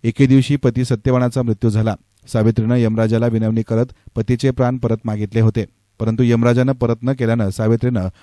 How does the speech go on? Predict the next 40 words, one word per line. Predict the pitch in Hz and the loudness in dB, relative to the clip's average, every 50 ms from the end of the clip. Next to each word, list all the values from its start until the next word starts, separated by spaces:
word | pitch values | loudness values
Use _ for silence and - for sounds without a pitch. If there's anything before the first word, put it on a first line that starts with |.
| _ _ _ | _ _ _
वडाच्या | - 110 113 127 131 131 139 | 0 0 2 2 2 2 2
झाडाला | 127 127 123 123 123 135 | 2 2 0 0 0 0
आपल्या | 131 110 107 - 117 120 | -2 -4 -4 -4 -4 -4
पत्नीने | 113 - 110 - - 120 120 113 92 95 - | -4 -4 -6 -6 -6 -6 -4 -4 -6 -4 -2
म्हणजे | 120 123 120 123 139 | 0 2 2 2 2
सत्यवानाचे | 135 139 120 110 131 127 131 135 135 127 139 | 2 2 0 2 2 2 2 2 2 0 -2
प्राण | 135 131 131 120 123 | -2 0 -2 -2 -2
मागितले | 117 107 104 107 107 110 113 | -2 -4 -4 -6 -6 -4 -4
आणि | 104 104 107 107 | -4 -2 -2 0
वडाची | 104 113 113 117 - - | 0 0 0 0 -2 -4
पूजा | 117 - 117 107 107 107 | -4 -4 -4 -2 -2 -2
केली. | 98 117 110 107 92 - _ _ _ _ - - | -2 -2 -4 -4 -6 -8 _ _ _ _ -4 -2
सावित्रीनं | 131 117 117 127 127 143 143 135 143 | 2 2 2 2 2 2 0 0 0
उपवास | 143 123 127 110 117 123 123 120 - | 0 -2 -4 -2 0 2 2 2 0
करत | - 123 120 123 - | 0 0 0 0 0
वडाची | 120 113 110 110 110 - 120 | -2 0 0 0 -2 -2 -4
पूजा | 107 117 107 110 117 | -4 -2 -2 -2 -2
केल्यानं | - 120 113 120 127 117 95 92 92 - _ _ _ - | -2 -2 -2 -2 -2 -2 -2 -4 -6 -10 _ _ _ -2
यमालाही | 110 110 110 127 127 131 131 135 147 | 0 0 2 2 2 2 2 2 0
सत्यवानाचे | - 131 110 - 120 117 117 117 117 - - 123 | 0 -2 -2 0 0 0 0 -2 -2 -4 -6 -6
प्राण | 113 123 110 113 120 135 - _ _ _ - - | -4 -4 -4 -4 -4 -6 -10 _ _ _ -6 -2
सावित्रीला | 120 113 117 123 131 127 127 135 | 0 2 2 2 2 0 0 0
परत | 131 - 117 117 113 - | -2 -2 -2 -2 -4 -4
करण्यास | - 117 107 113 117 113 | -4 -4 -4 -2 -4 -4
भाग | 104 110 107 104 - | -4 -4 -6 -4 -4
पाडले | - 117 117 107 92 90 85 - _ _ _ - | -4 -4 -4 -4 -6 -6 -8 -10 _ _ _ -6
आणि | 110 113 120 | -2 -2 0
"वडासारखे | 113 113 120 123 131 - 139 127 123 - 139 135 | 2 2 2 2 2 0 0 -2 -2 -2 -4 -2
दीर्घायुष्य | 120 117 113 110 120 117 117 113 - 135 | -2 -2 -2 0 2 2 0 0 0 -2
माझ्या | 120 113 110 107 113 | -2 -2 -2 -2 -2
पतीला | - 113 104 120 113 113 | -4 -4 -4 -4 -4 -4
लाभावे" | 107 107 107 101 123 127 117 | -4 -4 -2 -2 0 0 0
असा | 104 101 - - | 0 -2 -4 -4
वर | 113 107 110 110 | -4 -2 -2 -2
मागितला, | 104 107 101 101 101 - 107 95 - _ _ _ _ _ _ - | -2 -4 -4 -6 -6 -6 -6 -8 -8 _ _ _ _ _ _ -4
अशी | 110 117 - 135 | -4 -2 0 2
आख्यायिका | 123 117 - - - 120 123 120 - 104 | 0 0 0 -2 0 0 0 0 -2 -2
वटसावित्री | 98 107 110 - 117 - 123 113 117 113 127 131 | -2 -2 -2 -4 -4 -2 0 0 0 0 0 -2
पौर्णिमेची | 123 117 107 104 107 110 110 - - 110 | 0 0 -2 0 -2 -4 -4 -4 -4 -4
आहे. | 104 104 117 | -2 -2 -4